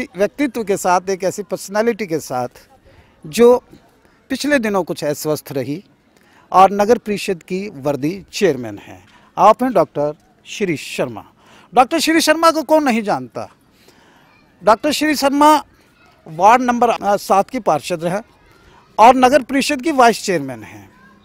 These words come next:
इन्होंने शहर के लिए बहुत आवाज़ उठाई, शहर में स्वच्छता अभियान के लिए इन्होंने अभियान चलाया,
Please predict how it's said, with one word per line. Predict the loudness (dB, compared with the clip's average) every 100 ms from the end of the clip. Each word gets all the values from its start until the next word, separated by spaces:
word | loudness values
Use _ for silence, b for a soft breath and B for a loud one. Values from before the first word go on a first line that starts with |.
| _ b b b b
इन्होंने | 2 4 4
शहर | 4 2 4 2
के | 0
लिए | -4 -2
बहुत | 2 4 6
आवाज़ | 8 8 6
उठाई, | -4 -10 -14 -20 _ _ _ _ _ _ b b b b -10
शहर | 0 4 8 6 4 -10 -20 -20 b b
में | -6
स्वच्छता | -2 -2 0 4 4
अभियान | 2 0 0 2
के | -2
लिए | -2
इन्होंने | -2 -2 0
अभियान | -2 -2 -6 -4
चलाया, | -6 -4 -4 -8